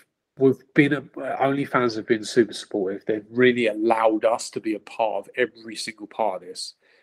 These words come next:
whether it'll be the concepts, production, the marketing across the show. Like, I've just seen all of the marketing, um, across how that we're gonna launch this thing. So exciting. Um,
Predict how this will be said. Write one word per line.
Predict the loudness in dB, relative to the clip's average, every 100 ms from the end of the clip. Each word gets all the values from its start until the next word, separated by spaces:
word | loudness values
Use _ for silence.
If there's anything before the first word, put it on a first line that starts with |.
| _
whether | 0 4 4
it'll | 4
be | 2 0 0 -2 -8 _ _ _ -20 -18 -20 _ _ -12 -6
the | -2
concepts, | 2 0 4 6 6 4 -6 -10 -8
production, | 0 4 4 2 -4 -6 -8 -10 -14 _ _ -20
the | 0
marketing | 4 4 0 -8 -10
across | -8 -8 -8
the | -10
show. | -4 -4 -2
Like, | -4 -8
I've | -12
just | -12 -10
seen | -8 -6
all | -8
of | -10
the | -10
marketing, | -10 -10 -16 -20 -20 _ -18
um, | -18 -18 -20
across | -18 -10 -10 -10
how | -12 -8 -10
that | -8
we're | -8
gonna | -8 -8
launch | -8 -8 -10
this | -14 -12
thing. | -14 -12
So | -12 -4 0 2 2
exciting. | -2 -4 -4 -4 -8 -16 _ _ _ _ -8
Um, | -4 -4